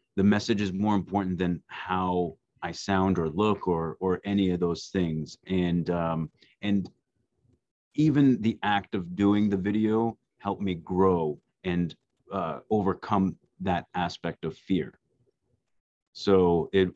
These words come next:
it was really powerful. And just like the video you had maybe, uh, come across, where I'm sharing one of the first things is, like, get past, you know, the, um,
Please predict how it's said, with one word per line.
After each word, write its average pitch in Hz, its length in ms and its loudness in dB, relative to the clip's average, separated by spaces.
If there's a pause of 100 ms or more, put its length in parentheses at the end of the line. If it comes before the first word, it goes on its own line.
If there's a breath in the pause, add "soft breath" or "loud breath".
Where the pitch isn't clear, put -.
(200)
it 101 60 0
was 92 220 0
really 98 200 0
powerful. 92 540 -2
And 98 280 -2
just 107 200 -8
like 98 180 -4
the 95 60 -4
video 95 320 2
you 87 240 0
had 85 300 -8 (140)
maybe, 87 460 0 (500)
uh, 78 280 -6 (580)
come 123 180 2
across, 85 560 -2
where 90 360 0
I'm 90 180 -2
sharing 95 720 0 (280 soft breath)
one 98 440 -2
of 92 60 0
the 92 140 -4 (100)
first 101 340 0
things 98 380 0
is, 92 220 -2
like, 90 340 0 (420 soft breath)
get 113 220 0
past, 101 600 0
you 95 120 -2
know, 87 360 -4 (200)
the, 90 280 2
um, 80 440 -4